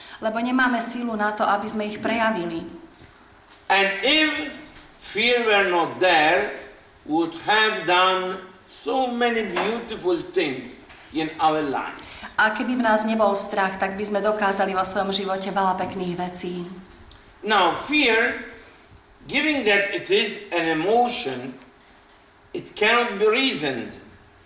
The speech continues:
Speaker 2: but it can only be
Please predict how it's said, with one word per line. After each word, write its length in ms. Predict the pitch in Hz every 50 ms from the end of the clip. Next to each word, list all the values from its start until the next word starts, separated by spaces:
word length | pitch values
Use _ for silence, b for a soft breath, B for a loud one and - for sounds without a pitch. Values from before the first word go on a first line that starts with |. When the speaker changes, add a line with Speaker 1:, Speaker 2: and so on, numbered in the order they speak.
| - - - - -
Speaker 2:
but 160 | 165 160 165
it 240 | 170 151 - - 165
can 240 | 160 156 156 156 - 170
only 640 | 175 185 196 202 202 202 214 220 240 254 - - - - - - - - - - 135
be 480 | 131 156 180 175 175 170 170 175 -